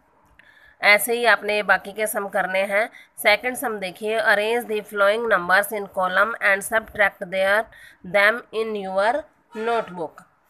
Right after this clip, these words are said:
अब आपने इसमें क्या करना है, इसको arrange करना है। जैसे ये arrange किए हुए हैं, ठीक है, ये वाला number जो है हमने पहले लिखना है, उसके नीचे ये वाला number लिख के फिर उसको क्या है, Subtract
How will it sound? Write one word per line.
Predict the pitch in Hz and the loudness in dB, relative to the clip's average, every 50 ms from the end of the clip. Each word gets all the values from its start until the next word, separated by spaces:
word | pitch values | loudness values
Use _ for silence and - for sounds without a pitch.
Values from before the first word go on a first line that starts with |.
| - - - _ - - - | -20 -20 -20 _ -6 0 2
अब | 220 240 240 - - | 2 2 2 4 4
आपने | 220 214 214 214 226 233 233 220 | 6 6 6 4 0 -4 -4 -4
इसमें | 226 220 - 220 220 214 202 | -4 -6 -6 -4 -4 -4 -4
क्या | - 202 196 202 214 | 0 2 2 2 2
करना | - 220 202 185 190 190 185 185 | 2 -2 -2 2 4 4 4 4
है, | 196 202 196 208 240 269 277 _ _ _ _ _ _ _ _ _ _ _ _ _ _ _ _ _ _ _ _ - - _ - - _ _ _ _ _ - - | 2 0 0 0 0 -2 -6 _ _ _ _ _ _ _ _ _ _ _ _ _ _ _ _ _ _ _ _ -20 -20 _ -20 -20 _ _ _ _ _ -10 -8
इसको | 220 220 - - 247 233 | -6 -6 -6 -2 0 0
arrange | 214 226 226 214 220 226 226 220 220 | 2 2 2 2 2 0 -2 -2 -2
करना | - 208 175 180 185 180 | -2 -2 0 2 2 2
है। | 180 170 170 160 | 2 0 -2 -4
जैसे | 147 180 190 - 220 208 | -4 -6 -6 -4 -4 -4
ये | 208 220 220 202 | -2 -2 -2 0
arrange | - 202 202 202 208 208 202 | 0 0 0 0 -2 -4 -8
किए | - - 202 202 | -10 -8 -6 -6
हुए | 196 185 180 180 175 185 | -4 -4 -4 -4 -4 -4
हैं, | 196 202 160 147 - _ _ - - - _ _ _ - | -2 -4 -4 -4 -6 _ _ -20 -20 -20 _ _ _ -8
ठीक | 240 226 220 269 | -8 -6 -2 0
है, | 269 254 233 202 | 2 2 2 2
ये | 196 196 208 226 | 0 -2 0 2
वाला | 233 233 226 233 226 | 6 6 8 8 6
number | 214 214 208 208 202 202 202 196 | 4 2 0 2 2 2 2 2
जो | 180 202 202 | 2 2 4
है | 202 196 | 4 4
हमने | 214 196 190 190 190 196 208 240 277 - _ - - - _ - | 2 0 -2 -2 0 -2 -2 -2 -2 -8 _ -20 -20 -14 _ -2
पहले | 202 175 156 160 175 202 | 0 0 0 0 -2 -2
लिखना | 208 214 214 226 226 226 | -4 -4 -6 -4 0 2
है, | 226 233 240 226 | 2 4 2 2
उसके | - 214 202 - - 220 220 208 | -2 -6 -10 -10 -8 -6 -6 -4
नीचे | 202 202 190 - 220 220 214 | -4 -6 -6 -6 -4 -4 -4
ये | 202 190 202 214 | -4 -4 -2 2
वाला | 214 208 202 202 | 2 4 4 2
number | 196 196 190 196 196 190 | 0 0 0 0 0 0
लिख | 185 190 - | -2 -6 -10
के | - 220 220 | -10 -12 -10
फिर | - - 269 269 254 | -6 -4 -4 -4 -4
उसको | - 202 185 - - - 196 190 | -6 -12 -12 -12 -10 -8 -8 -6
क्या | 180 196 180 175 | -4 -2 -2 -2
है, | 175 175 196 220 269 262 - - _ - - _ _ - | -2 -2 -2 -4 -4 -4 -8 -14 _ -20 -20 _ _ -8
Subtract | - - 214 214 202 180 - - 202 196 208 - - - | 0 2 2 2 0 -2 -6 -2 0 0 0 0 -4 -4